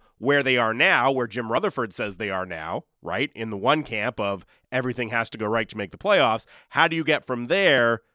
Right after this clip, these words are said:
to the ultimate destination of we're so good that we can have things go wrong and we can still make the playoffs, and that means when things go right, we're gonna be a Stanley Cup contender? How do you get from point A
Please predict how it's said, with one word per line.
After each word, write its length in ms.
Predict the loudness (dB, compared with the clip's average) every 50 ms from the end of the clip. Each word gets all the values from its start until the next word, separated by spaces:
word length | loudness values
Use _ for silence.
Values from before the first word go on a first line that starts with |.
| _ _ _ _ _ _ _
to 140 | -6 0 2
the 100 | 4 6
ultimate 360 | 6 6 4 0 -4 -6 -4
destination 680 | -2 -2 -2 -2 -4 0 2 2 2 2 2 0 0 2
of 380 | 2 2 2 2 0 -2 -2 -6 -10 _ _ _ _ _ _ -12
we're 280 | -2 2 4 4 4
so 220 | 4 4 2 0 2
good 320 | 4 4 6 6 6 4
that 80 | 2 0
we 140 | -2 -2
can 100 | -4 -4
have 380 | -4 -2 2 4 4 4 2 2
things 260 | 0 -2 -2 -2 -2
go 180 | -2 0 0 0
wrong 440 | 2 2 2 2 2 0 -2 -2 -6 _ _ _
and 140 | -6 -4 -2
we 80 | -2 -2
can 120 | -4 -6
still 300 | -8 -4 0 2 4 4
make 200 | 4 2 0 0
the 60 | -4
playoffs, 560 | -6 -2 0 0 2 2 2 2 2 0 -2 -8 -20 _ _ _ _
and 140 | 0 2 4
that 180 | 6 4 4 4
means 220 | 0 -4 -4 -2
when 120 | -4 -4 0
things 280 | 0 0 -2 0 0
go 120 | 0 0 2
right, 600 | 4 6 6 6 6 4 2 -2 -6 -10 -14 -16 _ _ _ _ _ _ _ _ _ -16
we're 300 | -8 0 2 2 2 2
gonna 160 | 2 0 0
be 160 | 2 0 0
a 40 | 0
Stanley 320 | 0 2 2 2 0 0
Cup 200 | -4 -4 -6 -6
contender? 400 | -8 -10 -8 -6 -6 -6 -6 -6
How 340 | -8 -2 2 4 4 4 4
do 80 | 2 -2
you 160 | -6 -6 -6
get 440 | -8 -4 0 2 2 4 2 0 -4 _ -20 -20 _ _ _ _ _ _ _ _ _ _ _
from 200 | -4 -4 -4 -2
point 340 | 0 2 4 4 4 4
A 380 | 4 4 2 2 0 0 -4 -6